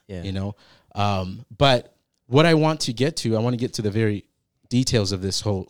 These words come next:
Speaker 2: topic. I wanna ask Sam what exactly you were thinking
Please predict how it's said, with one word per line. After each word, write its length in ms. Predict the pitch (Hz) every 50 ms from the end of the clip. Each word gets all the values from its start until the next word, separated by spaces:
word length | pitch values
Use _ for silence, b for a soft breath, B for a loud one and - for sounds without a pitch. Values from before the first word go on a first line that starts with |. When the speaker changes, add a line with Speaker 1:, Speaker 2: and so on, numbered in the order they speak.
| -
Speaker 2:
topic. 420 | - - 110 104 - - 92 - -
I 40 | 113
wanna 140 | 120 127 120
ask 200 | 113 110 104 -
Sam 300 | - 123 113 104 101 98 b b b b b b b b b b b
what 180 | - 127 143 147
exactly 600 | 135 117 113 107 113 139 139 156 175 - - 151
you 100 | 143 135
were 100 | 123 120
thinking 640 | 117 - - 139 143 135 - - 101 90 90 98